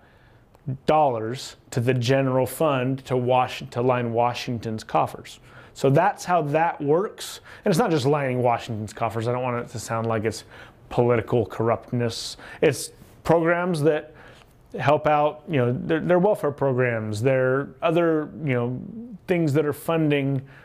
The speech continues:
other Social Security owners for, if you're making a hundred and twenty-five thousand, it's funding maybe the, the twenty thousand dollar a year wage guy.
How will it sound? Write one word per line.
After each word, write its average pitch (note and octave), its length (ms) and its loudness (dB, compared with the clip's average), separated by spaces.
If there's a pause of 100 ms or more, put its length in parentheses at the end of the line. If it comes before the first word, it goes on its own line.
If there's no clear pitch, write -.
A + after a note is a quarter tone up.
(280)
other D#3+ 360 4
Social D#3+ 260 2
Security D3+ 800 2
owners B2 420 0
for, C#3+ 420 2 (300)
if C3 140 0
you're D3 140 2
making E3+ 320 0
a C#3 80 2
hundred D3+ 240 2
and C3+ 100 0
twenty-five D3 520 0
thousand, F3 560 -2 (400)
it's - 200 -2
funding C#3+ 560 0
maybe C3+ 300 2
the, C#3+ 420 2
the D3+ 140 0
twenty A3 380 2
thousand B2+ 500 0
dollar A#2 440 2
a A#2 60 0
year A#2 200 0
wage A2 440 0
guy. G2+ 300 -6